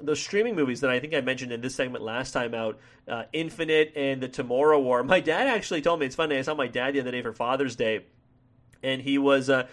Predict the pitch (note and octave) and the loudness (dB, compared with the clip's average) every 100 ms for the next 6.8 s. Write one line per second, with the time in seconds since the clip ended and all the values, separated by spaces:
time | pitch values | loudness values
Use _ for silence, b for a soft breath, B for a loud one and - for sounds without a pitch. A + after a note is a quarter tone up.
0 | B F3 F3 - G#3+ G#3 D#3 B B B | B -4 -4 -6 -4 -2 -2 B B B
1 | F#3 F#3+ G3 G3+ A#3+ B3 G#3+ G3+ G3 F3+ | -2 2 4 8 10 10 8 6 4 2
2 | - F3 E3 D3+ C#3+ D#3+ F#3+ E3+ E3+ G#3 | 0 0 2 0 0 -2 -6 -6 -4 -4
3 | G3+ D#3+ E3 G#3+ G#3 F3 - F3+ G3+ G#3+ | -4 -4 -4 -4 -2 -4 -6 -4 0 0
4 | - D3 C#3+ B B B - F3+ F#3+ F3+ | 2 0 0 B B B -2 0 4 2
5 | F3 - - _ G3+ C#4 C4 G#3+ A3+ D4+ | 2 -6 -20 _ 2 6 8 6 6 4
6 | D4 A#3 C3 C3+ C3+ D3+ C#3+ C#3+ | 6 4 4 2 2 0 -2 -6